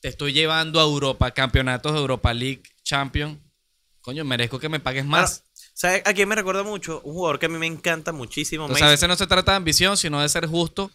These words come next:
Speaker 2: De ser justo.
Speaker 1: Y, y
Speaker 2: De tú como
Speaker 1: y
Speaker 2: club
Speaker 1: de,
Speaker 2: saber
Speaker 1: y,
Speaker 2: lo que el
Speaker 1: coño,
Speaker 2: jugador
Speaker 1: y,
Speaker 2: vale.
Speaker 1: exactamente.
Speaker 2: Claro, ese es como
Speaker 1: Tomar en cuenta de lo que vale, del,
Speaker 2: Exact-,
Speaker 1: darle el mérito.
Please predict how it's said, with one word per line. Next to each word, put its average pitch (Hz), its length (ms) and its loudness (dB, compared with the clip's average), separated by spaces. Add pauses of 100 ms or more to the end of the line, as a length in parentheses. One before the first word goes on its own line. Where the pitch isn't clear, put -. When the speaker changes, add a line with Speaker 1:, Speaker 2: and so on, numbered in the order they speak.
Speaker 2:
De 147 80 -6
ser 156 180 -2
justo. 151 360 2
Speaker 1:
Y, 151 280 6
y 143 480 -2 (140)
Speaker 2:
De 156 120 -2
tú 160 140 -4
como 196 240 -4
Speaker 1:
y - 40 -8
Speaker 2:
club 165 220 4
Speaker 1:
de, 156 140 10
Speaker 2:
saber 165 280 6
Speaker 1:
y, 156 40 4
Speaker 2:
lo 190 140 4
que 180 80 0
el 185 60 6
Speaker 1:
coño, 170 180 4
Speaker 2:
jugador 151 200 6
Speaker 1:
y, 151 40 -2
Speaker 2:
vale. 131 240 6
Speaker 1:
exactamente. 120 840 0 (380)
Speaker 2:
Claro, 127 260 0
ese 123 220 -4
es 165 80 -6
como 165 160 -8
Speaker 1:
Tomar 139 400 2
en 160 80 2
cuenta 180 320 2
de 202 60 2
lo 151 120 -2
que 131 100 -4
vale, 123 360 2
del, 127 160 -2
Speaker 2:
Exact-, 127 120 -6
Speaker 1:
darle 160 200 4
el 185 80 0
mérito. 127 400 2